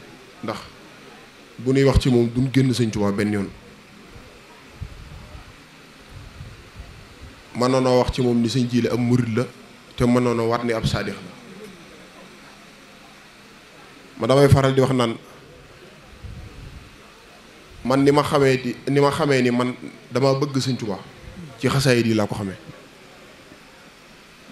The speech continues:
Te moom it mën naa koo jaarale ci yoon woowu, ndax jataayoo nañ du benn, du ñaar, du ñett, du benn at,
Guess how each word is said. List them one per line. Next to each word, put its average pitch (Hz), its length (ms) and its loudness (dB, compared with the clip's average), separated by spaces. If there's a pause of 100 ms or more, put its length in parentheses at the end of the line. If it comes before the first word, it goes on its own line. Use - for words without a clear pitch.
(800)
Te 127 80 0
moom 131 260 4
it 131 140 0 (1300)
mën 131 160 4
naa 135 140 4
koo 127 180 2
jaarale 117 380 0
ci - 80 -4
yoon 110 140 0
woowu, 104 260 -4 (580)
ndax 113 220 -2
jataayoo 127 380 2
nañ 120 200 0
du 120 80 -4
benn, 123 320 -2
du 123 100 -2
ñaar, 120 260 -4
du 120 80 -2
ñett, 120 280 -2 (240)
du 117 60 -4
benn 123 220 2
at, 123 120 -2